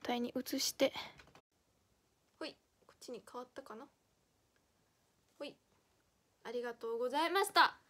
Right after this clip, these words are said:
ね、たくさんのギフト、ね、タワーとかコメントとかありがとうございます。すごいみんな、本当に、何度も、これでエヌジーティーに加入してから五回目の誕生日になるんですけど、なんか、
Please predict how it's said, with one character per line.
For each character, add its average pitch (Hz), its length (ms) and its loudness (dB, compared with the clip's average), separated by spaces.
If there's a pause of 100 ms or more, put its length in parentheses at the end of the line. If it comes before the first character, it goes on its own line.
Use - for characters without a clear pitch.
(420)
ね、 311 180 2
た 294 120 4
く 285 60 -8
さ 320 220 6
ん 302 100 0
の 269 140 2
ギ 269 160 2
フ - 80 -14
ト、 247 380 2 (640)
ね、 262 100 -2
タ 302 140 6
ワ 285 140 10
ー 277 40 6
と 262 100 -2
か - 140 0
コ 269 100 -6
メ 269 140 0
ン 269 80 -4
ト 269 140 -4
と 247 100 -4
か 180 120 0
あ 277 60 2
り 302 120 -6
が 349 160 2
と 339 160 -4
う 302 40 -2
ご 285 120 -4
ざ 320 160 0
い 320 40 0
ま 330 180 2
す。 - 200 -10 (840)
す - 120 -12
ご 247 120 -2
い 240 40 -4
み 247 120 -4
ん 247 100 -6
な、 247 220 2 (600)
本 262 160 -8
当 285 120 -2
に、 277 280 -2 (1120)
何 269 240 -4
度 220 80 -6
も、 233 160 -8
こ 269 120 -2
れ 294 120 0
で 277 260 0 (380)
エ 254 80 -4
ヌ 262 120 0
ジ 233 100 -6
ー 269 100 -2
テ 302 100 -4
ィ - 40 2
ー - 20 0
に 269 100 -2
加 262 140 -6
入 254 180 -4
し 262 60 -6
て 285 140 -2
か 233 160 -2
ら 208 100 0
五 254 140 0
回 302 180 4
目 359 140 4
の 330 80 0
誕 254 200 -2
生 262 220 0
日 247 60 -2
に 220 100 -6
な 233 140 -4
る 233 100 -6
ん 214 60 -8
で 214 80 -8
す - 100 -14
け 202 120 -8
ど、 196 180 -8 (840)
な 240 80 -6
ん - 20 -8
か、 - 240 -6